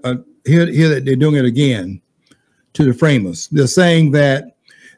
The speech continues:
there can be immunity in this case. Who's gonna determine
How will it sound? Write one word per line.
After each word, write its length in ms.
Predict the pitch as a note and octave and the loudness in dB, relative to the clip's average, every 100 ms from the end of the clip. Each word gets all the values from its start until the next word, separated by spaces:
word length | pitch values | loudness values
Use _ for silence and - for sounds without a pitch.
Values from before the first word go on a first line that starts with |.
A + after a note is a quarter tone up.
| _ - | _ 0
there 140 | D#3 | 0
can 140 | D#3 | 2
be 80 | D3 | 2
immunity 560 | C#3 E3 F#3 E3 E3 D3+ | 2 2 2 2 2 0
in 140 | C3 | 0
this 200 | F3 F#3+ | 2 2
case. 260 | - B2 A2+ | 0 -2 2
Who's 220 | F#3 A3 | 2 2
gonna 240 | G#3 F3+ | 2 2
determine 580 | D#3 - G#3 D3+ C#3+ C#3+ | 2 0 0 0 -2 -6